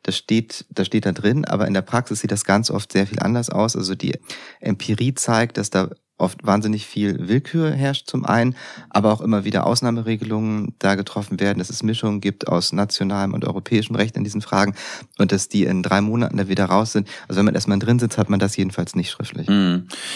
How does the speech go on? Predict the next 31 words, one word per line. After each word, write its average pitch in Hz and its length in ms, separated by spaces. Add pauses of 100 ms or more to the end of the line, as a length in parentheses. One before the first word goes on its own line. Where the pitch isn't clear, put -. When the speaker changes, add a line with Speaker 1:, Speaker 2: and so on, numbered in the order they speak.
(340)
Speaker 2:
Du 90 140
hattest 127 240
das - 180
gerade 117 220
schon 107 260
angesprochen. 143 840
Ich 113 100
will 117 80
es - 80
noch 120 80
mal 110 220
kurz 120 200
verdeutlichen, 110 840
was 104 240
ein 98 160
Argument 87 480
der 80 80
Kritiker, 131 440
also 98 140
auch 73 60
der 80 140
Grünen 101 400
Kritiker - 520
ist, - 380
dass 98 140
es 110 120
nämlich 101 280
die 90 100
Möglichkeit - 800
geben 78 400
soll, 95 720